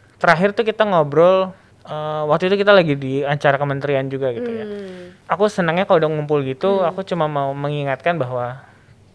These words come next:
Speaker 1: Tuku punya mission seperti ini, punya
Speaker 2: Iya,
Speaker 1: vision seperti
Speaker 2: iya.
Speaker 1: ini. Dan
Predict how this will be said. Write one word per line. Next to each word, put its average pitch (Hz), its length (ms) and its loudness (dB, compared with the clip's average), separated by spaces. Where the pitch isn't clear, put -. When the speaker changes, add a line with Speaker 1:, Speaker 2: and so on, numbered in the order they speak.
Speaker 1:
Tuku 156 360 -6
punya 180 200 -4
mission 147 360 -6
seperti 131 380 -6
ini, 131 200 -8
punya 151 260 -4
Speaker 2:
Iya, 143 80 -8
Speaker 1:
vision 156 400 -4
seperti 127 340 -10
Speaker 2:
iya. 117 80 -8
Speaker 1:
ini. 113 200 -12
Dan 139 520 -2